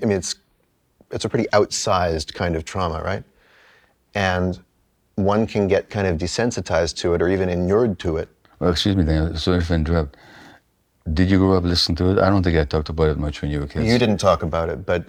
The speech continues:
Speaker 1: around, it, it was an environment. We would, a-, at the Passover table, <clears throat> I'm not saying it was, it wa-, it wasn't la-, it wasn't laid on too thick. I'm not saying
Speaker 2: Yeah,
Speaker 1: that.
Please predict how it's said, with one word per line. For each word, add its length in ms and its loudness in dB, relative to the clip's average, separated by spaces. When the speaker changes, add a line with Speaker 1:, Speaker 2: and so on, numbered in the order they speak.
Speaker 1:
around, 460 0
it, 220 -2
it 80 4
was 180 2
an 120 2
environment. 600 2
We 120 0
would, 360 -2
a-, 160 -2
at 220 0
the 100 0
Passover 500 2
table, 380 0
<clears throat> 160 -20
I'm 200 -2
not 160 0
saying 180 2
it 60 2
was, 280 -4
it 80 4
wa-, 100 4
it 140 6
wasn't 240 4
la-, 160 4
it 180 2
wasn't 500 0
laid 260 6
on 180 0
too 120 -4
thick. 320 -2
I'm 80 -4
not 160 -4
saying 260 -2
Speaker 2:
Yeah, 60 -4
Speaker 1:
that. 120 -8